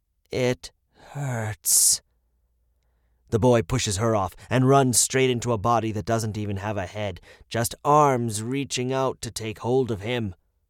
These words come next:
Eventually, he just begins to pray as he runs, and eventually the ghosts stop coming so close, and he's able to run the rest of the way home.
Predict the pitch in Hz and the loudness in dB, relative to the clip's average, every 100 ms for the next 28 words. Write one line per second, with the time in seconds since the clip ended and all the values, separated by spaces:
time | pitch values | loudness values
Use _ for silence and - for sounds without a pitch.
0 | _ _ _ _ _ - 131 151 147 143 | _ _ _ _ _ -4 0 2 2 2
1 | 139 120 - - 123 127 - 123 123 123 | -2 -4 -6 -4 -2 -4 -6 -6 -6 -6
2 | - - 123 131 127 110 104 101 120 143 | -10 -10 -4 -2 0 -2 -2 -2 2 2
3 | 135 110 107 98 123 127 127 123 - - | 2 -2 -4 -2 -2 -4 -4 -6 -6 -10
4 | 107 113 117 - - - 113 110 - 113 | -4 0 0 -2 -4 -4 -2 -4 -4 -6
5 | 104 92 - 104 - 110 110 - - 110 | -6 -4 -4 -6 -6 -4 -4 -6 -10 -4
6 | 117 120 123 120 117 110 123 127 113 123 | 0 2 0 0 0 0 0 0 0 0
7 | 127 127 110 110 120 113 107 117 113 101 | 0 -2 -2 0 0 -2 -2 -2 -2 -4